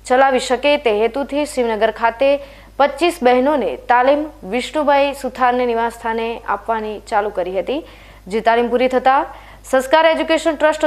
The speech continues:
દ્વારા દરેક બહેનને ચાર હજાર પાંચસો રૂપિયા લેખે તેમને મહેનતાણું તેમજ એક સિલાઈ મશીનની કીટ આપવામાં આવી હતી, જેમાં એક મહિના દરમિયાન જે તાલીમ મળી છે તેનો બહેનોએ અનુભવ રજૂ કર્યો હતો, તેમજ આ તાલીમ પૂરી થતાં પછી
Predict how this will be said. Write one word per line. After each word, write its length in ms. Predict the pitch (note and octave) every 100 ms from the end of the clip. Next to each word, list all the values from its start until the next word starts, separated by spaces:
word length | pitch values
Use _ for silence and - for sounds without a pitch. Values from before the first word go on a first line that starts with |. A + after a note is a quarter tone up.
| C#4
દ્વારા 320 | C#4+ D4 E4 E4 G#3
દરેક 280 | A#3+ C#4 A#3
બહેનને 380 | B3 D4 B3+ E3+ - - - -
ચાર 100 | C4+
હજાર 240 | D4+ D#4 D#4
પાંચસો 320 | C#4 C4+ D4
રૂપિયા 320 | C#4 C#4 C4+
લેખે 320 | B3+ B3+ C4+ C#4
તેમને 300 | B3 A#3 A#3 A#3+
મહેનતાણું 600 | A3 A3 A3 A3 A3 C4 B3
તેમજ 320 | G#3 G3+ G3+ - G#3+
એક 140 | A3 A3+
સિલાઈ 380 | A3+ G#3 A3 G#3
મશીનની 400 | - G#3 G#3 G#3 -
કીટ 180 | A#3 A3
આપવામાં 380 | G#3 F#3+ G3+ G3+
આવી 180 | E3 E3
હતી, 240 | D#3+ - - - - - -
જેમાં 280 | - F#3+ A3
એક 100 | A3 A#3
મહિના 260 | A#3 B3+ A3
દરમિયાન 420 | A#3+ C4 C4+ D4 - - -
જે 180 | F#3+ C#4+ D4+
તાલીમ 240 | D4 D4+ D4
મળી 240 | C#4+ C#4
છે 160 | D4+ D#4 D#4
તેનો 240 | B3+ B3 B3 G#3+
બહેનોએ 400 | A#3 A#3+ C4+ D3+ G#2 -
અનુભવ 340 | G3 F#3+ A3 A3
રજૂ 180 | A3 A#3+
કર્યો 220 | A#3+ B3+
હતો, 180 | B3+ D#4+ F#4 - - - -
તેમજ 400 | B3+ C#4+ G3 F#3 - - -
આ 120 | G3 A3+
તાલીમ 260 | A3 B3 A#3+
પૂરી 180 | A#3+ C4
થતાં 320 | C4 C4+ E4 - - - - - B3+
પછી 340 | C4 D4+